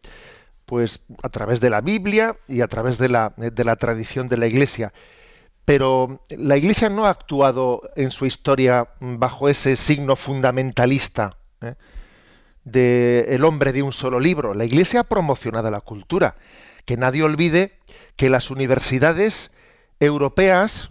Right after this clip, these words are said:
¿eh? nacieron todas de la Iglesia. Ahora se habla mucho de Bolonia. <laughs> Bueno, es que, a ver, ¿quién puso la univers-, la universidad en marcha en Bolonia? Eh,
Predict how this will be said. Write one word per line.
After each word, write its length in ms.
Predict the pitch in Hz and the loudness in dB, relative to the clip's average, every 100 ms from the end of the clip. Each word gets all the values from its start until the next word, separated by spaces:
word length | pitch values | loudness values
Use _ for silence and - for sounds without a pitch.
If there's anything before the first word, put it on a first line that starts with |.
| - | -12
¿eh? 120 | 117 143 - | -10 -10 -12
nacieron 640 | - 131 120 - 202 214 143 | -6 0 0 2 2 2 0
todas 300 | 143 131 123 | -2 -2 0
de 120 | 123 | 0
la 100 | 117 | -2
Iglesia. 500 | 113 156 208 117 - - _ _ _ _ _ _ | 0 2 0 -4 -12 -16 _ _ _ _ _ _
Ahora 140 | - 160 | -6 -4
se 60 | |
habla 160 | 180 147 | 0 0
mucho 260 | 143 127 | -2 -4
de 60 | 123 | -4
Bolonia. 540 | 110 139 208 147 - - | -2 0 0 0 -6 -12
<laughs> 60 | |
Bueno, 200 | 110 123 - 127 - | -16 -10 -4 -4 -6
es 120 | - | -6
que, 200 | 131 120 - - - | -4 -4 -6 -20 -14
a 100 | - | -4
ver, 180 | 139 - | 0 0
¿quién 200 | - 160 | 0 -2
puso 260 | 170 143 143 | -4 -4 -2
la 80 | |
univers-, 300 | 135 135 135 | 0 0 0
la 100 | 131 | 0
universidad 500 | 131 131 127 139 131 123 | 0 0 -2 0 -2 -2
en 80 | 120 | -2
marcha 320 | 127 - 123 | -2 -2 -4
en 100 | 113 | -4
Bolonia? 480 | 117 208 190 98 - _ _ _ - _ _ | -2 0 0 -4 -10 _ _ _ -20 _ _
Eh, 640 | 120 117 117 117 113 110 | -2 0 2 0 0 -2